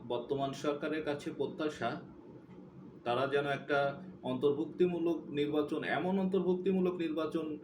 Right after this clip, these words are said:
আয়োজন করুক, যাতে কোনো দুর্বৃত্ত অংশগ্রহণ করতে না পারুক, কিন্তু মানুষের তাদের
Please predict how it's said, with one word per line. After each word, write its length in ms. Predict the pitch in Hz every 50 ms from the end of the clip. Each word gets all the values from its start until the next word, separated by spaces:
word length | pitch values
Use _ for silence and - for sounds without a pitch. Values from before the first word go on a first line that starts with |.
| - - - - - - -
আয়োজন 420 | - 120 131 135 131 147 143 143
করুক, 280 | - - 110 104 110 - - - - - - -
যাতে 440 | - 117 123 123 - 156 151 156 165 180 - - - - - - - - - - -
কোনো 460 | - 139 143 156 156 160 180 - - - - - - - - - - -
দুর্বৃত্ত 580 | 101 95 131 156 175 170 190 190 190 - - 190
অংশগ্রহণ 720 | 185 175 175 175 - - 196 180 185 190 202 196 196 185
করতে 320 | 180 180 180 - - 175
না 200 | 160 156 147 143
পারুক, 400 | 139 - 120 117 123 147 - - - - - - - - - - - - - - - - - - - - - - - -
কিন্তু 480 | 147 156 170 185 - 151 143 151 - - - - - - - - - - - - - - - -
মানুষের 560 | - 104 120 139 170 185 180 - - 190 190 190 - - - - - - - - - - - - - - - -
তাদের 280 | 131 127 127 147 165